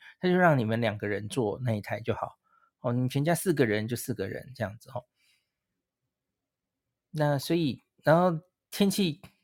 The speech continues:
这个大家知道夏天天气有点热哦，那可是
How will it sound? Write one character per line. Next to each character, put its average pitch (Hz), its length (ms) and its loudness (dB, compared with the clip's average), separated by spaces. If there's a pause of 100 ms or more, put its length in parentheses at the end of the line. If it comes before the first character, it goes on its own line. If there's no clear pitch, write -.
(260)
这 160 80 -2
个 127 240 6
大 143 140 6
家 135 60 6
知 151 60 4
道 151 80 8
夏 143 220 4
天 135 160 2
天 127 120 2
气 135 140 -2
有 107 100 2
点 101 180 -2
热 110 260 2
哦， - 220 -4 (400)
那 139 140 2
可 117 120 -4
是 131 360 -2